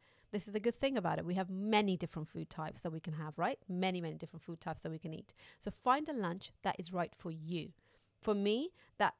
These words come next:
looks like this. I make some turkey burgers on the weekend. On Sunday, where I prep my meal for the week.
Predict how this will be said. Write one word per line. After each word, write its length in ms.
looks 240
like 160
this. 320
I 100
make 160
some 160
turkey 380
burgers 420
on 200
the 60
weekend. 520
On 160
Sunday, 480
where 200
I 20
prep 280
my 120
meal 240
for 100
the 120
week. 300